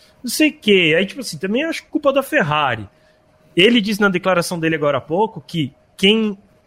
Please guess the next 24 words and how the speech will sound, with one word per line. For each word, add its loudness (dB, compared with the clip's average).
insistiu, 2
inclusive, -4
porque -8
ele -2
disse -6
que -2
ele -2
negou, -2
mas 2
insistiu -2
e -2
ele -2
falou, 2
"Ok, 0
então -4
vamos -10
tentar 0
fazer 2
a 0
melhor 0
volta", -2
foi -2
a -2
Ferrari. -2